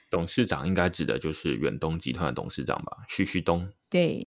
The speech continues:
Speaker 2: 总之因为二十几坪已经没有了，所以我们当天看的是三十三坪的格局。
Speaker 1: 嗯。嗯哼。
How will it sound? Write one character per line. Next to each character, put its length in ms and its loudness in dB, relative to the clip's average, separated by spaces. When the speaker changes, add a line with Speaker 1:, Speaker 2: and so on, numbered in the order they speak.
Speaker 2:
总 200 6
之 140 4
因 120 10
为 240 8
二 100 8
十 140 2
几 140 -2
坪 160 -2
已 20 -2
经 140 2
没 180 0
有 140 0
了， 80 -2
所 100 0
以 20 4
我 40 2
们 100 0
当 220 6
天 240 4
看 240 2
的 120 -2
是 440 -2
三 300 4
十 140 0
三 320 0
坪 340 -2
的 160 -6
格 360 -2
局。 340 -6
Speaker 1:
嗯。 60 0
嗯 60 -4
哼。 120 -6